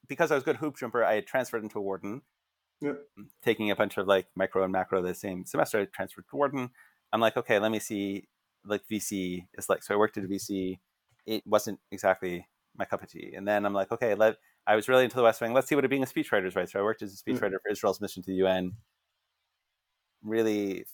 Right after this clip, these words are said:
Speaker 1: fantastic experience. Quite actually an intense experience, but I, again, sort of for a number of reasons, wasn't for me. I said, "Okay, let's try this tech and entrepreneurship." Did not get into the whole,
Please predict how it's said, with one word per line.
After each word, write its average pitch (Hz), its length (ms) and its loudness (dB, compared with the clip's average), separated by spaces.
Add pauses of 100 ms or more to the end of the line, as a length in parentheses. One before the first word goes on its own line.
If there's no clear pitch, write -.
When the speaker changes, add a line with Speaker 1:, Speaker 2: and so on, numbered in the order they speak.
(140)
Speaker 1:
fantastic - 480 0
experience. 107 720 -4 (960)
Quite 147 260 4
actually 120 640 2
an 110 120 -4
intense 131 360 -2
experience, 92 680 -8 (800)
but 98 100 4
I, 98 140 8 (680)
again, 98 340 4 (100)
sort 101 160 -2
of 95 80 0
for - 80 -2
a 95 80 -4 (180)
number 101 160 0
of 98 80 6
reasons, 95 400 -2 (480)
wasn't 104 240 0
for - 80 -14
me. 95 240 -4
I 90 60 -6
said, 95 180 -4
"Okay, 107 220 -2
let's - 340 0 (340)
try 110 220 4
this - 380 -4 (100)
tech 117 160 -2
and 98 160 -6
entrepreneurship." 101 480 -2 (440)
Did 120 120 -6
not 139 200 6
get 131 140 2
into 120 340 -4
the 104 120 2
whole, 104 580 0